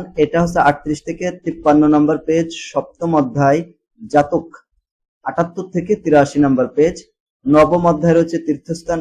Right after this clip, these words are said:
ও ঐতিহাসিক স্থান, পঁচানব্বই থেকে একশো চার। দশম অধ্যায় সহাবস্থান, সকলে আমরা সকলের তরে, এটা একশো পাঁচ থেকে একশো, আহ, দশ নম্বর পেজ পর্যন্ত। তো প্রিয় শিক্ষার্থী বন্ধুরা, এই ছিল তোমাদের প্রত্যেকটা সাবজেক্টের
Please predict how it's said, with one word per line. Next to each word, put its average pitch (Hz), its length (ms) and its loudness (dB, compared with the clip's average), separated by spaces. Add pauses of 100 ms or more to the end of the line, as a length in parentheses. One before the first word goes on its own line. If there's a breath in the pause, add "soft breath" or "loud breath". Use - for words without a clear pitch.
ও - 120 0
ঐতিহাসিক 156 560 -2
স্থান, 160 360 -4 (920)
পঁচানব্বই 160 580 0
থেকে 165 160 -2
একশো 160 220 -4
চার। 151 340 4 (360)
দশম 160 300 -4
অধ্যায় 160 360 0
সহাবস্থান, 156 680 -2 (440)
সকলে 165 460 0
আমরা 139 320 2
সকলের 160 520 -4
তরে, 135 240 2 (160)
এটা 139 220 -2
একশো - 280 -8
পাঁচ 147 160 0 (100)
থেকে 160 200 -8
একশো, - 300 -8 (540)
আহ, 147 340 8 (220)
দশ 170 120 2 (120)
নম্বর 143 260 4
পেজ 123 200 -8 (100)
পর্যন্ত। 110 360 -6 (340)
তো - 120 -12
প্রিয় 175 280 0
শিক্ষার্থী 175 340 -4
বন্ধুরা, 170 440 4
এই 147 200 4
ছিল 160 220 -4
তোমাদের 147 440 4
প্রত্যেকটা - 600 -8
সাবজেক্টের 151 680 -2